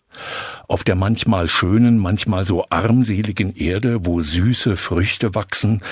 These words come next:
und Menschen Krieg führen? Zwei rennen sich in die Arme, Kind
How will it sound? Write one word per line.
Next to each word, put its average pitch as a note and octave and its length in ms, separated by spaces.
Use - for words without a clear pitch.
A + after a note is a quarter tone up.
und E2 200
Menschen F#2 460
Krieg - 360
führen? A2+ 580
Zwei B2+ 460
rennen G2 460
sich E2+ 360
in D#2 140
die E2 180
Arme, B1+ 500
Kind - 680